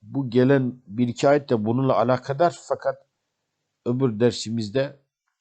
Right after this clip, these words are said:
tekrar ederek bunu alayım, buradan devam edeyim. Şimdi diğerine vakit kalmadı. Biraz daha bu konunun üzerinde duralım. Bu önemli bir mesele.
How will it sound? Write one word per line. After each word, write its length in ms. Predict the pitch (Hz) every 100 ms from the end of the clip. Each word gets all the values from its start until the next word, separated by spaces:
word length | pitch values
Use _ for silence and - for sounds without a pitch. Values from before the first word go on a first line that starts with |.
| -
tekrar 460 | 110 - 131 127 -
ederek 540 | 104 127 120 107 -
bunu 320 | 101 120 127 _ _ _ _ _ _ -
alayım, 460 | 101 117 143 127
buradan 340 | 104 95 104 95
devam 240 | 107 92
edeyim. 220 | 80 85
Şimdi 540 | - 98 92 87 67 -
diğerine 340 | 101 101 95
vakit 320 | 95 - _
kalmadı. 580 | - 147 151 151 165 170 _ _ _ _ _ _ _ _ _ _ _ _ _ _ _ _ _ _ _
Biraz 420 | 123 151 147 131 120
daha 200 | 131 127
bu 100 | -
konunun 280 | 135 127
üzerinde 520 | 127 113 123 117 117 101
duralım. 460 | 117 143 147 165
Bu 240 | 117 131 123
önemli 420 | 117 113 113 104
bir 180 | 101 87
mesele. 540 | 87 - 87 131 -